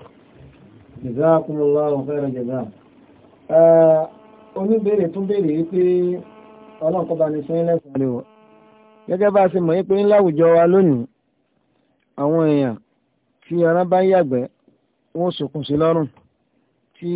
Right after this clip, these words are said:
ọmọ bá ń wuyín, wọ́n fi irin kọ́ lọ́wọ́ àbí kí wọ́n fi kọ́ lọ́rùn. Ṣé gbogbo eléyìí náà nínú àkíyèsí nínú abẹ́ Islam, ṣé kò tako Islam yìí tọ́lọ́run bá fi rán Ànábì wa Muhammad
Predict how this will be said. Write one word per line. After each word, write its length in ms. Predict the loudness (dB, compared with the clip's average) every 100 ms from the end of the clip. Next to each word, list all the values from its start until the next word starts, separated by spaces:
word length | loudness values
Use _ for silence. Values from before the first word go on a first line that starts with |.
| 0
ọmọ 200 | 0 0
bá 120 | 0 2
ń 120 | 2
wuyín, 320 | 0 0 -2 -6 _ _ _ _ _ _ _
wọ́n 180 | -4 -4
fi 180 | -4 -4 -2 -2 -4 -6 _ _ _ -6
irin 320 | -2 0 -2
kọ́ 180 | 0 0
lọ́wọ́ 320 | 2 4 4 2
àbí 160 | -2
kí 100 | -4
wọ́n 140 | -4 -4
fi 80 | -4
kọ́ 160 | -2
lọ́rùn. 300 | 0 2 0 -4 _ _ _ _ _ _ -20
Ṣé 140 | _ 0
gbogbo 280 | 0 0 2
eléyìí 400 | 2 2 2 2
náà 220 | 0 0 -4 -10 -20 _ _ _
nínú 220 | -4 0
àkíyèsí 560 | 0 0 -2 -4 -4 -6
nínú 220 | -4 -2
abẹ́ 260 | -2 -2 -2
Islam, 340 | 0 0 0 -2 -8 _ _ _ _ _ _ -4
ṣé 80 | 0
kò 120 | 2 0
tako 300 | 0 -4 -2
Islam 360 | -2 0 0 0
yìí 180 | 0 -2
tọ́lọ́run 340 | -2 -2 0
bá 100 | 0
fi 80 | -2
rán 160 | -2 -2
Ànábì 220 | -2 -2
wa 100 | -4
Muhammad 440 | -4 -6 -4 -4